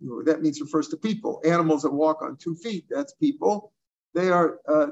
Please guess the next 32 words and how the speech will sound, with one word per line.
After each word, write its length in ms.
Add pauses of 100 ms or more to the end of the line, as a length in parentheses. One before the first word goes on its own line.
they 140
are 160
not 260
Tamei. 240
Ein 160
Machal 380
Malchei 300
Tamei 200
Tamei 280
El 180
Tor. 360 (180)
So 240
milk 280
is 120
kosher. 320
Yachol 380
Otzi 240
is 220
Chalav. 220
Okay, 200
fine. 300 (460)
Milk 240
is 80
okay. 200
Shein 280
Shabakol, 680 (180)
because 240
there's 160
many 240
milk, 320 (240)
ma-, 140 (140)
many 460